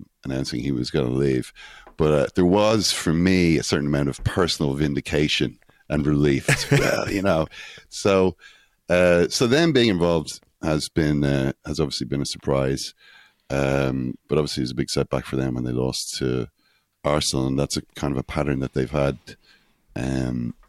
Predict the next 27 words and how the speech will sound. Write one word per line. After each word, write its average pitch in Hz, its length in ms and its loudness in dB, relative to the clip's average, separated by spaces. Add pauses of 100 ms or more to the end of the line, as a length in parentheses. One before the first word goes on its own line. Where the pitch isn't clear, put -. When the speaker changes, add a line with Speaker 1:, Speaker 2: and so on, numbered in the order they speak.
(240)
Speaker 1:
you 69 120 -4
know, 62 140 -6
not 69 340 -2
being 67 240 0
able 64 240 -2
to 64 320 0 (300)
win 76 300 2
those 64 280 0
games 60 640 -4 (600)
this 73 160 0
season. 65 380 -2
You 64 120 -2
know, 65 100 -2
they, 60 140 -2 (120)
they 65 120 -2
didn't 67 340 -2
beat 69 200 0
Arsenal 67 580 0
at 62 100 -8
home 65 340 -2 (120)
or 65 180 2
away. 65 300 2
They 55 80 -2 (140)
obviously 64 280 -6
lost 65 200 -2
away. 64 120 0
They 60 160 -4